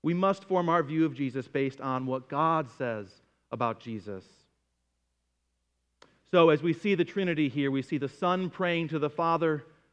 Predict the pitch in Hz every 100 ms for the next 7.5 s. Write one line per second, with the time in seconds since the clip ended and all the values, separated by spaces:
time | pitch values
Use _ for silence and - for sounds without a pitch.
0 | - 127 139 127 - 185 180 180 156 135
1 | 170 160 151 139 139 127 - 165 156 143
2 | 131 - _ _ _ 135 139 139 131 156
3 | 131 - 151 147 139 127 - 165 151 -
4 | 131 113 123 110 151 139 131 131 127 113
5 | 107 101 - _ _ _ _ _ 127 117
6 | 110 - 113 101 110 156 170 180 165 151
7 | 139 - 127 120 113